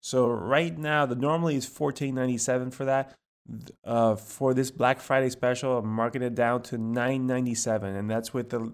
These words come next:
with everything. The only thing you gotta do besides that is get your flight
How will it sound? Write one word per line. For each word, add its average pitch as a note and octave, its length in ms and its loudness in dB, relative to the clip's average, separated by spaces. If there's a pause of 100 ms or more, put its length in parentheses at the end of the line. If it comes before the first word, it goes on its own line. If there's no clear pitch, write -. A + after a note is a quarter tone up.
with A2+ 200 -4
everything. B2 360 2
The A2+ 80 2
only C3 140 2
thing C3+ 140 0
you C3+ 80 0
gotta C3+ 160 4
do C#3 380 0 (460)
besides C3 420 4
that C#3 260 8
is G#2+ 100 -2 (140)
get G2+ 140 -6
your G#2+ 120 -4
flight D3 460 2